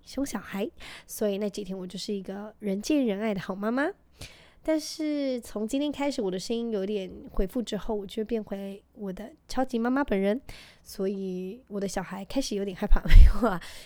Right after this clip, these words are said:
其实不是害怕，就是他们已经有办法，就是开始调皮捣蛋，然后他们知道我就是已经有办法出声。但是我必须得说，就是我这几天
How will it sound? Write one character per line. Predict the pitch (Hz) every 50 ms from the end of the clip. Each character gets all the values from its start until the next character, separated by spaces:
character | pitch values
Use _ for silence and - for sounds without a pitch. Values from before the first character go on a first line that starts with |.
| - -
其 | - 294
实 | 277 - 269
不 | 220 226 196
是 | 185 -
害 | 202 - 247 214
怕， | 208 208
就 | 208 214 226
是 | 214 240
他 | 226 185 220
们 | 214 196 180
已 | 175
经 | 175 185 190 196 208 - - - - -
有 | - 202 185 160
办 | - - 233 208 185 175
法， | - - - 180 180 - 190
就 | - 208
是 | - - 220 202 196 185 190 202 - - - - _ _ - - _ _ _ _ _ _ _ _ -
开 | - - 233
始 | 220 - - 196
调 | 190 - - 196
皮 | 190 - 208
捣 | 202 - 190 196 214
蛋， | - - 214 202 185
然 | 185 180
后 | 170 208
他 | 208
们 | 196 196 175
知 | - 214
道 | 214 214 208
我 | 202 180 208 202
就 | - 214
是 | 190 185 214 202
已 | 190 196
经 | 170 - 196 190 196 202 202
有 | 196 180
办 | 180 208
法 | 208 196 185
出 | - - - 202 185
声。 | - - - 196 185 - - - - - - - - - - -
但 | - 381 392 359
是 | - - 381 -
我 | - 208
必 | 185 - 320 339
须 | - - 330 320
得 | 294 254 277
说， | 262 - - 208
就 | 220 277
是 | 277 - 330 294 254 - -
我 | - 208 196
这 | 185 - 330
几 | 330 - - 175 175
天 | - - - 214 208 202